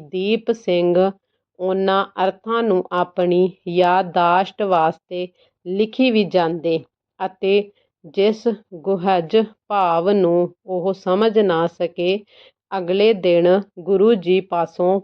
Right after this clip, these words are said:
ਪੁੱਛ ਲੈਂਦੇ। ਇਹ ਕਾਰਜ ਲਗਾਤਾਰ ਨੌ ਮਹੀਨੇ, ਨੌ ਦਿਨ ਅਤੇ ਨੌ ਘੜੀਆਂ ਤੱਕ ਚੱਲਦਾ ਰਿਹਾ। ਰਾਗਾਂ ਅਨੁਸਾਰ ਗੁਰੂ ਜੀ ਨੇ ਭਗਤ,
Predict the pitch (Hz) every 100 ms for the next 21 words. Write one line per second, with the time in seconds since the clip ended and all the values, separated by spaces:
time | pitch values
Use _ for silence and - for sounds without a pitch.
0 | _ 214 220 - 220 175 165 170 160 -
1 | _ _ _ _ _ _ 196 190 170 254
2 | 262 202 180 170 175 156 180 196 190 _
3 | 175 175 165 196 208 208 180 165 165 180
4 | - _ _ _ 175 185 180 202 233 233
5 | 196 196 170 165 170 185 180 175 180 180
6 | 196 226 185 175 175 175 165 _ _ 180
7 | - 185 180 180 _ _ _ 180 185 220
8 | 240 226 180 170 175 175 165 - 185 196
9 | _ - 180 160 160 170 175 175 175 180
10 | 156 - _ _ _ _ _ 180 185 170
11 | 160 233 - 202 202 - 180 165 165 170
12 | 185 - 175 180 185 220 175 185 175 175
13 | 180 190 196 _ _ 196 165 170